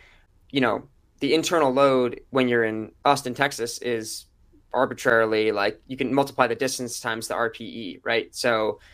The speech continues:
a six times a five-mile run is, like, a, on, you know, a scale of units is, like, a thirty.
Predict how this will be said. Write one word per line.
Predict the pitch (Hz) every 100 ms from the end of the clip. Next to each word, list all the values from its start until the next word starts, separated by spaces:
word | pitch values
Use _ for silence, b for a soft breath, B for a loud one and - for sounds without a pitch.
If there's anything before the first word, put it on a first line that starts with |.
| b
a | 123
six | - 165 156 -
times | 147 131
a | 123
five-mile | 135 131 123
run | 123 117
is, | 117
like, | 117
a, | 113 107 -
on, | 123 117 110 - _ _ _
you | 123
know, | 107 - -
a | 123
scale | - 151 131
of | 120
units | 135 120 113
is, | 107
like, | 113 120
a |
thirty. | - 135 117 107 -